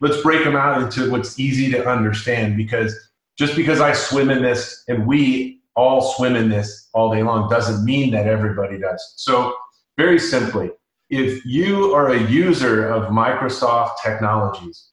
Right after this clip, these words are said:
which almost everyone is. Unless you're anti-Microsoft, you probably still use some. But if you use the Microsoft Cloud, the Office three sixty-five, Azure, or any on-prem services,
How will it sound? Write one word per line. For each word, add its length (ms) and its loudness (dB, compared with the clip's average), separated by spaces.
which 540 -4
almost 460 0
everyone 680 0
is. 360 -10
Unless 240 -6
you're 180 -10
anti-Microsoft, 1040 -2
you 100 -6
probably 420 -2
still 380 -2
use 260 -2
some. 220 -4
But 140 2
if 260 2
you 100 4
use 920 2
the 180 0
Microsoft 680 0
Cloud, 440 -2
the 380 -2
Office 320 -2
three 160 -2
sixty-five, 840 0
Azure, 600 -2
or 200 -4
any 220 -2
on-prem 580 -2
services, 760 -8